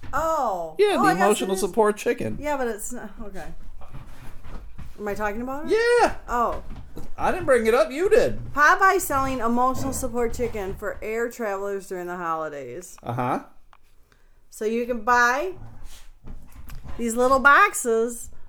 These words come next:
Speaker 1: of fried chicken
Speaker 2: Uh-huh.
Speaker 1: to take or to have with you for, for flying,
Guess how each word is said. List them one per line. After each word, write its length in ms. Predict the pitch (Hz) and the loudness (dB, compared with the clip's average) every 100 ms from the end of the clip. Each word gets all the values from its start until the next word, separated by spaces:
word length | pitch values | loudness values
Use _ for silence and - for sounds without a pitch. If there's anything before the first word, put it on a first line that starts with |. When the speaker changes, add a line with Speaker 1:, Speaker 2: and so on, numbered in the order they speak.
| - | -8
Speaker 1:
of 160 | 220 | -6
fried 260 | 220 233 226 | 2 4 4
chicken 400 | 320 302 196 160 - - - - - - - | 2 -2 -4 -8 -8 -4 -4 -4 -8 -10 -10
Speaker 2:
Uh-huh. 320 | - 113 135 | -8 -6 -4
Speaker 1:
to 140 | - - | -2 -2
take 460 | - 247 233 233 | 0 2 4 2
or 140 | 214 196 | -2 -4
to 100 | 202 | -2
have 300 | 214 214 233 | -2 -4 -2
with 220 | 220 214 | -4 -4
you 120 | 262 | -10
for, 400 | 254 233 233 - - 233 - - | -6 -4 -4 -6 -10 -16 -18 -16
for 320 | - 254 254 233 - | -16 -14 -14 -14 -18
flying, 680 | - - 233 202 170 160 | -14 -4 -2 -2 -6 -14